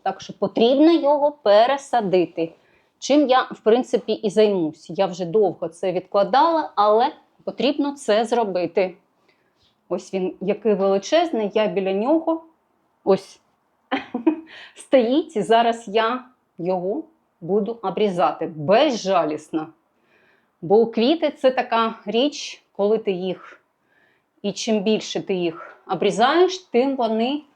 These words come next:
будуть такі більш пишні, е, рости. Так що пропоную обрізати разом зі мною. Ось такий у мене тут.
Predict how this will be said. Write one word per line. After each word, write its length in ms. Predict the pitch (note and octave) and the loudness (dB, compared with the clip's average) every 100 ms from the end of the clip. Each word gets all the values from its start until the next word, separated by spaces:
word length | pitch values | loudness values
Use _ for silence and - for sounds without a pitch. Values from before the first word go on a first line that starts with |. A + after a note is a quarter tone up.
| _ _ _ - | _ _ _ -12
будуть 760 | E3+ A#3 G#3+ B3 - - - - | -2 0 0 -2 -4 -20 -12 -8
такі 440 | G3+ - A3+ A#3 | -8 -4 -2 -2
більш 720 | F3+ G#3 A3+ - - - - _ _ _ _ _ _ | 0 0 0 -2 -6 -8 -12 _ _ _ _ _ _
пишні, 460 | A3 - - E3 - _ _ - _ _ _ _ _ E3 | -8 -8 -6 -8 -8 _ _ -20 _ _ _ _ _ -8
е, 180 | D#3+ | -6
рости. 420 | D#3+ F3 - A#3 D#4 | -8 -10 -2 0 2
Так 280 | G3 G3+ | 2 0
що 300 | - A3+ C4 D4 - _ _ _ _ _ | 0 2 2 2 -4 _ _ _ _ _
пропоную 840 | - A#3 B3+ A3+ A3+ G#3+ A#3+ D#4 F4+ _ _ _ _ _ _ _ _ _ _ | 2 2 4 2 2 2 2 0 -4 _ _ _ _ _ _ _ _ _ _
обрізати 880 | - A3+ G#3+ B3+ C#4+ E4 F4 E4+ E4 | 2 4 4 4 4 2 0 2 2
разом 680 | C#4+ A3+ A#3+ C4+ C#4 C#4+ C4+ | 2 2 2 0 -2 -4 -4
зі 180 | - C#4 | -4 -2
мною. 680 | C4+ A3 A3+ A3 G#3 G3+ | 0 0 0 0 -2 -4
Ось 160 | A#3 A3+ | -6 -10
такий 340 | - - A3+ | -12 -4 -2
у 40 | G3+ | -2
мене 240 | G3+ G3+ | -2 -4
тут. 300 | - F#3+ - | -4 -8 -10